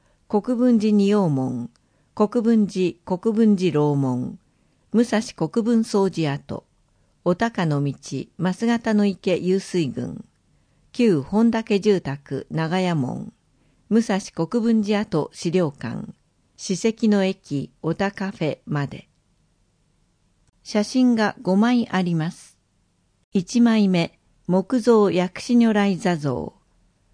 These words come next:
説明。厨子の中に安置されている木造薬師如来坐像です。厨子の破風には細かな装飾が施されています。二枚目、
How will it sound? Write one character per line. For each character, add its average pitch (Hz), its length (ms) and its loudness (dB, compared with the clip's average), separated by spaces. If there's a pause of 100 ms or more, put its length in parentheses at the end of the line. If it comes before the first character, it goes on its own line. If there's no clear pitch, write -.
(200)
説 - 380 -2
明。 165 420 0 (920)
厨 220 180 -2
子 226 160 0
の 165 140 2
中 175 280 -2
に 147 180 2
安 175 140 0
置 185 120 -6
さ 175 180 -4
れ 165 140 -2
て 170 140 -4
い 151 160 -2
る 143 220 -6 (220)
木 180 340 -2
造 185 460 0
薬 170 280 -6
師 - 180 0
如 226 180 4
来 202 240 0
坐 175 160 -2
像 139 240 -6
で 120 160 -8
す。 - 260 -20 (540)
厨 208 160 -2
子 220 180 -2
の 151 160 2
破 170 160 -4
風 185 160 -2
に 175 160 0
は 139 240 -4 (100)
細 214 280 0
か 214 120 -4
な 147 160 0
装 226 220 0
飾 233 300 -4
が 214 160 2
施 202 360 -2
さ 190 160 -2
れ 156 120 0
て 143 120 -8
い 123 140 0
ま 123 220 -4
す。 - 280 -20 (720)
二 190 180 2
枚 214 280 2
目、 175 280 0